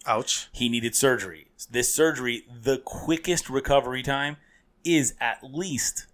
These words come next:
Speaker 2: three weeks, which puts him out of
Speaker 1: SummerSlam.
Speaker 2: SummerSlam. So, if you guys hadn't seen, if you guys hadn't seen N X T, 'cause this won't come out till after N X T airs tomorrow night, the, <clears throat>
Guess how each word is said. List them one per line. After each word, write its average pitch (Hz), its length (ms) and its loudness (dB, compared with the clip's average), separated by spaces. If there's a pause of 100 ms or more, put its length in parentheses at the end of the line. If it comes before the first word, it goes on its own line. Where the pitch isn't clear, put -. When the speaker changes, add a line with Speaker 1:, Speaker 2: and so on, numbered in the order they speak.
(400)
Speaker 2:
three 131 300 2
weeks, 107 480 -4 (320)
which - 180 -6
puts 139 220 6
him 123 180 2
out 123 340 4
of 107 600 2 (100)
Speaker 1:
SummerSlam. 113 400 -10
Speaker 2:
SummerSlam. 110 460 0 (180)
So, 113 440 4 (520)
if 143 220 0
you 143 80 -8
guys 135 340 6
hadn't 135 300 6
seen, 131 520 0
if 107 120 -8
you 117 80 -4
guys 127 160 2
hadn't 127 220 0
seen 127 180 -2
N 117 80 0
X 120 140 -2
T, 113 140 -6
'cause 110 120 -8
this 113 100 -6
won't 127 140 -2
come 123 120 0
out 117 160 0
till 104 440 -2
after 107 280 0
N 104 80 2
X 104 140 -6
T 107 180 -12
airs 98 140 -6
tomorrow 98 300 -6
night, 101 240 -6 (600)
the, 104 460 -4 (340)
<clears throat> 170 220 -2